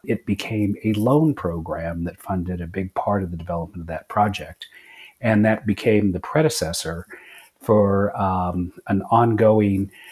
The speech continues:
program called, uh, tifia, which was a lending program for a variety of different transportation infrastructure programs. So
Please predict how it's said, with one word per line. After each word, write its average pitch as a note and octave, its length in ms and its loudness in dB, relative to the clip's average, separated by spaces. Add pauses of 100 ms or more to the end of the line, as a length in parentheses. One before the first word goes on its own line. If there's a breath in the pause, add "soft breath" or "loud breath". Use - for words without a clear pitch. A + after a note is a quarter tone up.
(160 loud breath)
program G2+ 640 4
called, F#2+ 540 -2
uh, F2 240 -4
tifia, E2+ 640 0
which G2 260 -4
was F#2+ 200 0
a G2 60 0
lending G2+ 360 2
program F#2 600 -4
for F#2 220 -6
a F2+ 60 -4
variety F#2+ 500 0
of E2+ 80 -4
different F2+ 320 -8
transportation F2+ 800 -8
infrastructure F2 640 -10
programs. E2 760 -14 (600 soft breath)
So A#2 480 4